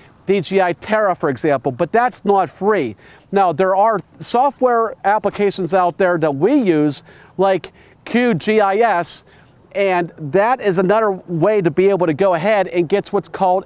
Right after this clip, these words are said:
a D S M. That D S M has to be pre-programmed and loaded into the smart controller and pre-programmed into the flight before we can actually use it.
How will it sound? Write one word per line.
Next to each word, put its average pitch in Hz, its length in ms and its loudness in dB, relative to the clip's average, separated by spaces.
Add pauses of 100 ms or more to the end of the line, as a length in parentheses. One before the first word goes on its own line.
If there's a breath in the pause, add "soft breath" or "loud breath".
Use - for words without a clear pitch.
a 151 80 -2
D 185 240 0
S - 180 -2
M. 135 260 0 (440 loud breath)
That 240 280 0
D 262 180 2
S 277 220 0
M 233 180 2
has 214 400 -2
to 240 100 0
be 196 160 0
pre-programmed 185 1120 -2 (400 loud breath)
and 180 280 2
loaded 214 560 2
into 240 440 0
the 202 100 0
smart 226 400 -2
controller 240 640 0 (400 loud breath)
and 175 160 -2
pre-programmed 208 920 0
into 196 340 -4
the 214 100 0
flight 226 540 -2 (400 loud breath)
before 240 640 0
we 214 140 0
can 214 180 -2
actually 180 500 -2
use 214 340 0
it. 117 120 -2